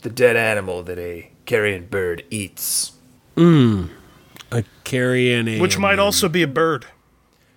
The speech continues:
Speaker 1: Could be a bird.
Speaker 2: <laughs>
Speaker 1: Sure.
Speaker 2: Car-, carrion can eat a bird.
Speaker 3: Sure.
Speaker 2: No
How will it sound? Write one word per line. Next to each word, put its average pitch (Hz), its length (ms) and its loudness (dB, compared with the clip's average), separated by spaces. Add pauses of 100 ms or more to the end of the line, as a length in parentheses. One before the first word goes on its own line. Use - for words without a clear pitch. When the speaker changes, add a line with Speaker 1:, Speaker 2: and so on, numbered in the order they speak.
(140)
Speaker 1:
Could 147 160 -4
be 160 140 4
a 127 40 0
bird. 127 480 4
Speaker 2:
<laughs> - 100 -20
Speaker 1:
Sure. 135 340 0 (920)
Speaker 2:
Car-, 254 300 4
carrion 185 480 4
can 135 180 2
eat 127 140 2
a 113 60 -4
bird. 107 400 -2 (840)
Speaker 3:
Sure. 147 240 4
Speaker 2:
No 180 40 6